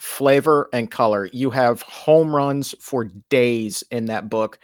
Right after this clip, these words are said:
when it comes to those recipes. I mean, just look at the, I mean, look at the cover itself. Look how enticing that is. You literally have every single color that's in a sixty-four pack of crayons, man. I mean, this is just fantastic on the cover.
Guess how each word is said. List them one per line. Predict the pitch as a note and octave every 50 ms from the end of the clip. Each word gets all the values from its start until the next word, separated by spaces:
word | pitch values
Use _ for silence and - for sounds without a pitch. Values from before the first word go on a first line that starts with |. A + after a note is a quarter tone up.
| - - - _
when | - - A#2+ A#2
it | A#2 A2+
comes | - - B2+ A#2+ A#2 -
to | - B2+
those | A2+ A2 A2+ A2 A2
recipes. | A#2+ A2 A2 - - G#2+ - A2 G#2+ G#2 -
I | G#2+
mean, | A#2+ A#2+ B2
just | A2 - D3+ - -
look | A3 A3+ -
at | - -
the, | A#2 A2 F#2+ E2+
I | C3+
mean, | D3 D#3+ D#3+
look | F3+ D#4 F4+ -
at | -
the | -
cover | B2 - - F3+ G3+ - A2+
itself. | G#2 G2+ - - - F3+ F3+ - -
Look | F#3+ G#3+ -
how | - C4+ G#3+
enticing | C3+ A2+ - - A#2+ C#3 G#3 - - B2 A2
that | G#2 F#2+ F2+
is. | F2 F#2 G2 A2
You | C#3 E3+
literally | F3+ F3+ F#3+ G#3 A3+ B3+ B3+ B3 A#3+ A3+ G#3+ G3+
have | F3+ C#3 E3 D#3 D3 C#3+ C#3 - - - - - - - _ _
every | - C#3+ E3 E3+ F3 F#3 F#3 F3+
single | F#3 - - - D#3+ D#3 D3+ D#3 D3
color | D3 - - C#3+ C3+ C3+ C3+
that's | A#2+ B2 B2 - -
in | D3 B2+
a | A#2
sixty-four | - - - C#3+ - - C3+ B2 - C#3 B2+
pack | - - B2 A#2 A#2 A2 -
of | A2+ -
crayons, | - - C3 A#2+ A2 G#2 G2 G2 G2 G#2 - -
man. | - A#2+ A#2 A#2 A#2 A2
I | - B2+
mean, | C3 C3 C3+
this | D3+ C#3+ -
is | E3 -
just | - D#3+ C#3 -
fantastic | - D3 B2+ A#2+ A#2 - - - C#3+ A#2 A2 G#2+ - - A2 -
on | - A2 G#2
the | G2
cover. | - - A#2+ A#2 G#2 G#2 G2+ -